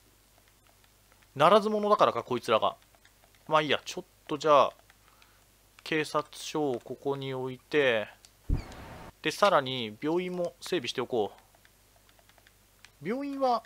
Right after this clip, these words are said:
あれだっけ？道路の向きはないんだっけ？で、さらに、えーっ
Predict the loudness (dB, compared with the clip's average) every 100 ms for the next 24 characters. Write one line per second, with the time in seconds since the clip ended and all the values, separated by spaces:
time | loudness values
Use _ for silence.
0 | -4 -4 -2 -6 -8 _ _ _ -20 -20
1 | -20 -20 -20 _ 0 2 0 -4 -2 0
2 | 0 -2 -6 -4 -6 -6 -16 _ _ _
3 | _ _ _ _ _ _ -20 _ -4 -4
4 | -6 -16 -16 -16 -18 -18 -16 -8 -6 2
5 | 4 4 2 -2 -6 -6 _ _ _ _
6 | _ _ _ _ _ _ _ _ _ _
7 | _ _ _ _ _ -6 -2 0 0 0
8 | -2 -4